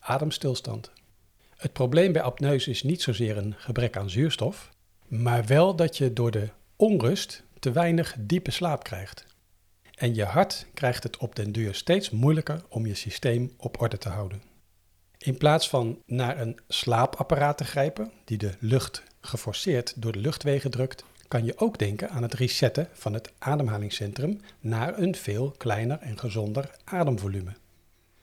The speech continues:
Er wordt dan tijdens het ademen niet meer zo hard aan de luchtpijp getrokken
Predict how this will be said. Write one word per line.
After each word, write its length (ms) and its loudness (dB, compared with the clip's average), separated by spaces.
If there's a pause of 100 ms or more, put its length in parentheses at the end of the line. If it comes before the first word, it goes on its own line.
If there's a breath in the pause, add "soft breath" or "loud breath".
(200)
Er 220 2
wordt 200 0
dan 260 2
tijdens 340 2
het 140 -4
ademen 600 0
niet 160 2
meer 140 2
zo 120 -4
hard 240 -4
aan 120 -12
de 80 -12
luchtpijp 500 -2
getrokken 520 -6